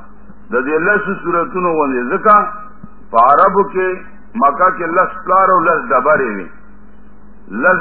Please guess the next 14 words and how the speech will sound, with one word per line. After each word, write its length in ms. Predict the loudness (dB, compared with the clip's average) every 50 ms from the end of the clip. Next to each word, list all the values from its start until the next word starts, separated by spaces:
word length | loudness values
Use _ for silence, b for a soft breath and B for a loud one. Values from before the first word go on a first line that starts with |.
| 0 0
ډبرې 400 | 0 2 4 4 4 4 4 4 4
وي 100 | 2 0 0 0 0
او 60 | 2 2 4 4
هر 140 | 4 4 4 4
یو 180 | 2 4 4 2 4 4
ډبر 300 | 2 2 4 4 4 4 2 0 -4 -10 -16 -16 -18 -18 -18 -18 -18 -18 -18 -18 -6 0
او 120 | 2 2 2 2 2 2
یو 120 | 2 2 2 0 0
قوم 260 | 0 2 2 0 -2
دی 120 | -4 -6 -8 -8
چې 80 | -8 -4 -4
دی 80 | -2 0 2 4
یو 100 | 4 4 6 4 4
یو 220 | 4 2 0 -2